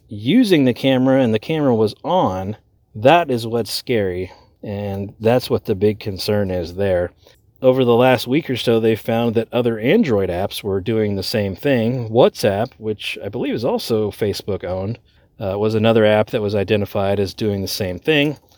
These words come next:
among a whole bunch of others, too, as well. So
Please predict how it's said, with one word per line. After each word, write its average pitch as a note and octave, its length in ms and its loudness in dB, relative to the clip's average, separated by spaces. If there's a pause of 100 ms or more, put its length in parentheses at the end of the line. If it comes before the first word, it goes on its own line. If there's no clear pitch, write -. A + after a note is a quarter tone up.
(260)
among C#3+ 400 4
a B2 180 -4
whole D3 160 4
bunch A2 220 0
of G2 80 0
others, G2+ 400 4
too, G2+ 280 -4
as E2+ 120 -8
well. F#2 340 0
So F#2+ 440 -2